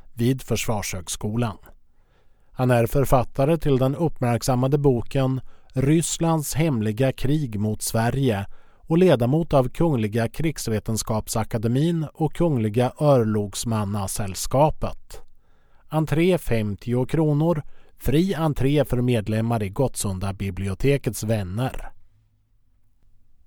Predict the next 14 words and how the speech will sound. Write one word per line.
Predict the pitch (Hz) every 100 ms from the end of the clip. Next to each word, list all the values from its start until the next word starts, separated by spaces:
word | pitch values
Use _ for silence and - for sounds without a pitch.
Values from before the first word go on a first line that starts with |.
| _
Författarbesök | - 123 117 - - 131 120 110 110 143 156 156
Sam | - - 135 113 110
Hultin, | 107 123 143 - - 170 160 92 87 98 - - -
tisdagen | - 156 - - 151 156
den | 147 131
sextonde | - 165 - - 104 101 104
september | - - - 107 95 110 117
klockan | 110 98 107
arton | 143 147 - 143 147
till | 165 160
nitton, | 160 143 - 131 120 95 110 - - -
Stadsbiblioteket | - 170 147 - 123 110 107 110 110 117 127 - 135 -
Mallas | - 117 135 120 90 101 110 - -
sal. | - 147 131 -